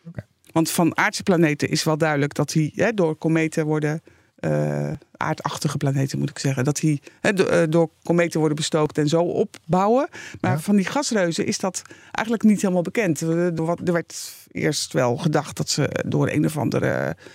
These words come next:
Speaker 2: ineenstorting in een schijf rond een babyster, dat ze, hè, dat dat het begin was van een gasreus.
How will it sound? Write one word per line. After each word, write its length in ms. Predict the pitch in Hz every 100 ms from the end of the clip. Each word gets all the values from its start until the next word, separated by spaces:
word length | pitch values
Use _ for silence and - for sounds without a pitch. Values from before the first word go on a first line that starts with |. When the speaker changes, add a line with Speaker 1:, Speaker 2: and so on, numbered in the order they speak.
| - - -
Speaker 2:
ineenstorting 1040 | 160 - 175 156 - 175 160 156 151 156
in 140 | 160
een 100 | 160
schijf 420 | 156 - 160 151
rond 240 | - 156 151
een 160 | 156
babyster, 560 | 147 170 156 147 165 147
dat 120 | 143
ze, 200 | - -
hè, 400 | 156 147 - 214
dat 160 | 190 147
dat 140 | 185
het 120 | 202
begin 320 | 175 196 226 214
was 200 | 208 -
van 160 | 214
een 120 | 202 190
gasreus. 560 | 208 196 202 214 -